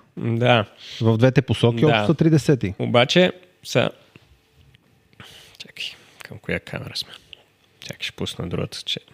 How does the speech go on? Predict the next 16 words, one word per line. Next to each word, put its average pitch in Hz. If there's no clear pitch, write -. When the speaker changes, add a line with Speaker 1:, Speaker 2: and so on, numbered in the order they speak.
Speaker 1:
е -
така. -
Така, 95
сега -
е, 127
това 135
е 131
дебелината. 110
И 107
тук 135
имаш 139
едно 120
нещо, 147
което 131
подпираш, -
нали, 98